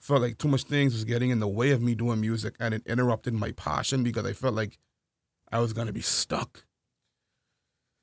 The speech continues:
But the love for music didn't go nowhere, so I, I knew that had to be, like, something I need to fix, you know? Yeah.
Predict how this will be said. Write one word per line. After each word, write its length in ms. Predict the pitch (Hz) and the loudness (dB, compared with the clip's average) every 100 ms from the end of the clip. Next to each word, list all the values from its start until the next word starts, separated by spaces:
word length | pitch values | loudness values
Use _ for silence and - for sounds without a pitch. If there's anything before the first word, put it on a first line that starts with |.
| _ - _ _ _ _ _ - _ - - - _ _ 139 | _ -20 _ _ _ _ _ -20 _ -20 -20 -20 _ _ 2
But 180 | 139 | 2
the 100 | - | 2
love 280 | 104 113 175 | 0 4 4
for 140 | 156 143 | 4 6
music 400 | 139 143 135 117 | 6 6 4 2
didn't 240 | 139 135 | 2 4
go 180 | 127 180 | 4 4
nowhere, 360 | 160 135 120 | 6 4 4
so 120 | 107 107 | 2 0
I, 220 | 131 113 | 2 2
I 60 | 127 | 2
knew 340 | 117 110 170 | 2 4 4
that 80 | 151 | 6
had 220 | 143 135 | 4 4
to 60 | 117 | 2
be, 140 | 127 | 2
like, 220 | 120 101 - _ _ _ _ _ | 2 -2 -6 _ _ _ _ _
something 400 | - 139 131 127 | 0 2 2 2
I 140 | 131 | 4
need 180 | 135 104 | 4 2
to 60 | - | -4
fix, 280 | - - | -10 -8
you 80 | 113 | -4
know? 200 | 110 165 - _ _ _ _ _ _ _ _ _ _ _ _ _ _ _ _ | -2 -2 -4 _ _ _ _ _ _ _ _ _ _ _ _ _ _ _ _
Yeah. 340 | 87 107 113 | 0 0 0